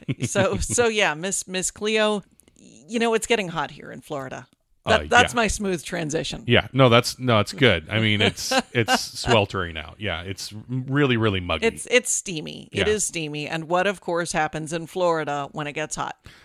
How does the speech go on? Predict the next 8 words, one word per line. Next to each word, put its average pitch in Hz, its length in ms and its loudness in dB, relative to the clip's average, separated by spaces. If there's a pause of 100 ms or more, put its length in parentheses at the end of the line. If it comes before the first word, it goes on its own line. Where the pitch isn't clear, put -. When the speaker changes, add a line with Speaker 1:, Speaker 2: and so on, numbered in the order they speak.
(120)
Speaker 2:
Oh, 127 120 8
we 127 140 8
gonna 123 260 4
wear 98 260 4
less 95 280 2
clothes, 110 600 2
girl. 92 680 2 (140)
Speaker 1:
Yeah, 147 420 2